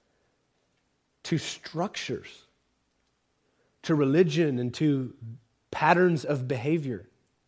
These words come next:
We've thought that being obedient means simply behaving a certain way. We've thought that being obedient simply means reading my Bible every day, or, or being a-, a-, at church when it's open, or,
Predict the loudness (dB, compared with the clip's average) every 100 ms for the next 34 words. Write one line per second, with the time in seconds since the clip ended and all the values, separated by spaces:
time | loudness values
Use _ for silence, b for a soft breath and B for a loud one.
0 | _ _ b b b b 4 6 10 12
1 | 12 10 4 2 -10 -6 4 8 8 8
2 | 6 6 8 8 6 6 8 6 0 -8
3 | 0 6 6 8 4 4 0 8 8 8
4 | 6 4 2 4 4 4 6 6 6 0
5 | -18 _ b b 4 8 12 12 12 6
6 | 8 10 8 8 8 8 6 4 6 6
7 | 8 8 8 8 8 6 0 b b 8
8 | 8 8 6 8 10 10 10 6 4 4
9 | 6 8 8 6 4 B B 4 8 10
10 | 8 4 2 4 2 2 6 12 12 10
11 | 6 6 8 8 8 6 2 4 4